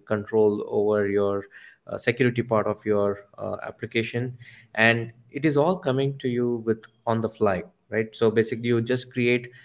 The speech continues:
as simple as what she showed, right? You just go and click up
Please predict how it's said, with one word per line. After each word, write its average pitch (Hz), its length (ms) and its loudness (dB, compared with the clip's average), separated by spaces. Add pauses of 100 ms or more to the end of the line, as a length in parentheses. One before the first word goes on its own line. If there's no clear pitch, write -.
(480)
as 123 260 4
simple 120 280 0
as 113 340 0
what 110 240 -2
she 107 140 -8
showed, 104 280 -6
right? 113 220 -4
You 113 80 -2
just 113 260 -4
go 117 300 4
and 107 200 -4
click 113 200 -10
up 110 140 -8